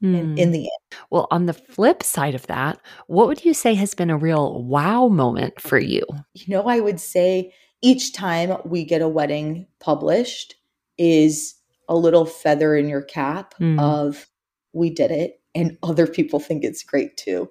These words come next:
Speaker 2: Yeah.
Speaker 1: Um, you know, we, I think every wedding we put together is absolutely stunning. We know the client is happy.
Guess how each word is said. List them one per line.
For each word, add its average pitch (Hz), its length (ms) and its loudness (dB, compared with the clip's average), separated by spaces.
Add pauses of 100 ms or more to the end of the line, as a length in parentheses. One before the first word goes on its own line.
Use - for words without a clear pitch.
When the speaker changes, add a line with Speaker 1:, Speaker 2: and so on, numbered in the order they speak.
(120)
Speaker 2:
Yeah. 185 300 2
Speaker 1:
Um, 156 360 -2 (260)
you 208 180 -2
know, 185 240 4
we, 185 500 -2 (480)
I 170 200 2
think 165 340 -4
every 175 340 2
wedding 156 420 0
we 165 140 2
put 165 220 -4
together 151 400 0
is 170 180 -2 (100)
absolutely 156 680 2
stunning. 147 720 -6 (340)
We 170 180 2
know 156 240 4
the 156 140 2
client 151 420 -4
is 147 180 0
happy. 147 680 -2